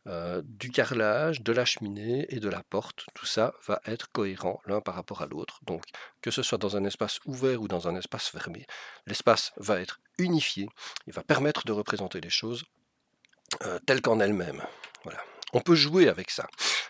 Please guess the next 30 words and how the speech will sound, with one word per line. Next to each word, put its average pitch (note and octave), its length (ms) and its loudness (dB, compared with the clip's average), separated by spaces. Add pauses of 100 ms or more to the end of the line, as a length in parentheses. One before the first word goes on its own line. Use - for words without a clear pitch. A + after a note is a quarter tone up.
(100)
Euh, E2 340 -4
on G#2 80 4
a G2+ 60 6
Masaccio A2+ 500 6
ici, C#3 440 -2
qui G#2 120 -2
représente G2+ 400 -4
la A2 60 -4
Sainte F#2+ 200 -2
Trinité. C#3 580 0
C'est - 300 -6
une E2+ 140 -6
fresque - 440 0
dans F#2 100 -6
l'église F#2 320 -8
Sainte-Marie G2 420 -4
Nouvelle G2+ 260 0
à F2+ 60 -6
Florence. - 580 -6 (400)
Et A#2+ 260 6
on G#2+ 160 2
voit, A#2+ 380 6
si - 180 -2
on G2 120 -2
trace - 440 2
les, F#2 380 -4
les F#2 140 -6
lignes F#2 220 -6
de F#2 100 -10
fuite, - 360 -6